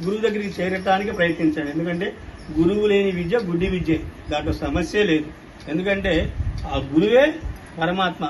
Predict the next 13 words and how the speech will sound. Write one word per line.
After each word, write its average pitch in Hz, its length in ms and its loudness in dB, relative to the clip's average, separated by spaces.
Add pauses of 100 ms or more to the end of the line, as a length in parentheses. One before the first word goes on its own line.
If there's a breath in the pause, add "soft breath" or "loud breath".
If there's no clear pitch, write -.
గురువే 208 380 0 (460)
గురు 320 100 2
బ్రహ్మ, 190 400 0
గురు 202 100 -2
విష్ణు, 196 300 -2
గురుదేవ, 220 480 6
ఇక 165 120 2
అంతే. 196 380 0 (760)
కొందరు 180 180 -2
పెద్దలు, 185 280 0
తల్లిదండ్రులు, 185 640 0
సరే 202 180 0
ఇవన్నీ 208 720 -2